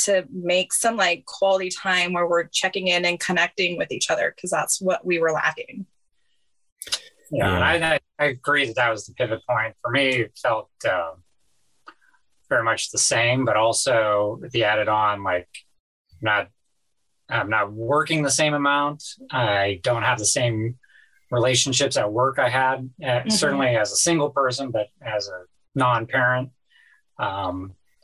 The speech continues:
Speaker 2: I don't have the same relationship with my wife, and now I have this infant, uh, uh, as well. So it all felt very, um, isolating.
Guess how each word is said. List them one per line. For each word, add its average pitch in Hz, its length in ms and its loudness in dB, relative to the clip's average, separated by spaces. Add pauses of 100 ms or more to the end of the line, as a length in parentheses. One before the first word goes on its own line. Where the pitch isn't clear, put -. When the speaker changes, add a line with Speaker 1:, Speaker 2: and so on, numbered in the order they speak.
(160)
Speaker 2:
I 104 60 -4
don't 123 260 2
have 139 160 0
the 110 60 -8
same 127 280 2
relationship 120 480 2
with - 140 -2
my 95 140 2
wife, - 440 0 (600)
and 104 100 -2
now 104 140 2
I 104 60 0
have 113 180 0
this 101 340 -4 (320)
infant, 123 520 -2 (260)
uh, 135 60 0
uh, 117 380 0 (200)
as 120 160 0
well. 123 320 4
So 113 220 2
it 110 100 0
all 127 200 2
felt 123 220 0
very, 101 500 -2 (140)
um, 85 380 -6 (880)
isolating. 127 540 0